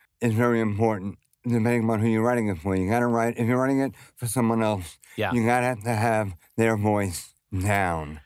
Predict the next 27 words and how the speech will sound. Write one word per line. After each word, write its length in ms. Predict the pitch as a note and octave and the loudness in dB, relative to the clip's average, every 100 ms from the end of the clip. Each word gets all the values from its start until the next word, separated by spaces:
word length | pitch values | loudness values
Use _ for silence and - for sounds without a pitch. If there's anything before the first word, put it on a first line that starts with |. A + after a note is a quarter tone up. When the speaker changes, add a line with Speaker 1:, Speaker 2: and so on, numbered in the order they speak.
| _ | _
Speaker 2:
That 280 | - G3+ B3 | -2 0 0
character, 840 | - G#3 A3 G3+ - B2+ A2+ G#2 - | -4 0 2 0 -2 0 0 -2 -4
his 280 | - G3 F#3 - | -4 -2 -2 -2
attitude 800 | D#3 D#3+ G3 - A#3 A#3+ B3 G#3+ - | 0 2 0 -2 -2 -2 -4 -6 -2
is, 380 | D#3 C#3 - - _ - | -2 -2 -6 -14 _ -8
and 220 | C#3 C#3 | -4 0
maybe 220 | E3 F3+ | 0 2
you're 140 | F3 | 2
like 180 | D#3+ A#2+ | 2 0
this 160 | - G2+ | -2 -8
too, 340 | - B2 F2 - | -4 -2 -4 -4
that's 220 | - D#3 - | 0 0 0
one 220 | - E3 E3 | 0 0 2
thing 180 | E3 | 0
that 80 | C#3+ | 0
motivates 480 | A2+ A#2 C3 C#3 - | 0 0 2 -2 -2
me 100 | C#3+ | -2
is, 140 | C#3 | -2
like, 260 | A2+ G2+ - _ _ _ | -2 -4 -6 _ _ _
either 460 | D#3+ F3+ F3+ F3 - | -2 0 2 2 2
I, 220 | B2+ B2+ A#2 A2+ - | 0 0 -2 -10 -4
either 320 | D#3 F#3 E3+ | -2 2 2
I 100 | C3 | 0
feel 240 | - G3+ | -2 0
like 160 | A3+ G3+ | 0 0
it's 140 | F3 | -4
true 560 | - - F#3+ F#3+ F#3 E3+ | -4 0 2 2 0 -2